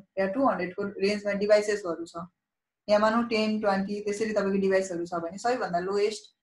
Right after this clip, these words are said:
एउटा आइपीलाई proper utilization गरेर दिन सक्ने भनेको कति, कुन क्लासको address दिनु पर्दो रहेछ हामीले? सी क्लासको address दिने ल त्यस्तो युजरलाई,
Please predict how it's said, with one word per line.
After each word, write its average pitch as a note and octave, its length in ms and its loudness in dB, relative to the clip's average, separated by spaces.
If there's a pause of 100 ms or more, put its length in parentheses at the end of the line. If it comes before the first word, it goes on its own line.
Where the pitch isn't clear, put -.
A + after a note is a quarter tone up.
(120)
एउटा G3+ 180 4
आइपीलाई G3 320 2
proper A3 300 0
utilization G3+ 520 2
गरेर F#3+ 340 2 (240)
दिन A3+ 220 4
सक्ने G#3+ 360 0
भनेको E3+ 360 -2
कति, A3+ 240 -2
कुन B3+ 500 0
क्लासको G3+ 440 0
address F#3+ 340 0
दिनु F3+ 200 -2
पर्दो E3+ 220 -2
रहेछ F3 200 -12
हामीले? F3 300 -8 (440)
सी - 160 -6
क्लासको G#3 360 2
address F3+ 260 -2
दिने E3 240 -6
ल A#3+ 120 -2
त्यस्तो F#3+ 280 -6
युजरलाई, D#3+ 420 -4